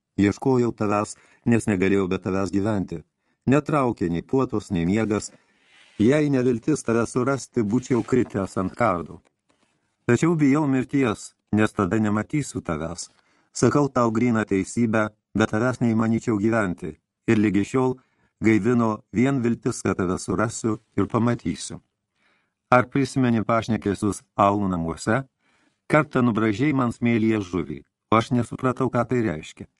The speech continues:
Prisimeni, kaip žaidėme sviediniu? Mylėjau tave jau tada, labiau už gyvybę, o ir tu pradėjai nutuokti, kad tave myliu.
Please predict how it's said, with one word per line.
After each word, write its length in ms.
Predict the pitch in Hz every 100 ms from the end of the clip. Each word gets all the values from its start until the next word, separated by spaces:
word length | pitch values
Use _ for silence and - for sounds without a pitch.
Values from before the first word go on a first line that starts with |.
| _ _ _ _ _ -
Prisimeni, 500 | 98 - 127 110 104
kaip 200 | 104 -
žaidėme 400 | 104 101 95 90
sviediniu? 560 | - 92 - 135 135 - _ _ _ _ _ _
Mylėjau 480 | 113 113 110 98 95 87
tave 280 | - 92 95
jau 140 | 92 90
tada, 400 | - 95 113 113 - _ _
labiau 320 | 95 92 101
už 120 | 92 -
gyvybę, 420 | 92 95 85 90 - _ _ _ _ _ _
o 80 | 113
ir 120 | 117
tu 140 | 110 175
pradėjai 340 | 123 95 92
nutuokti, 540 | 90 90 98 85 - 90
kad 220 | - -
tave 200 | 87 90 85
myliu. 320 | 82 80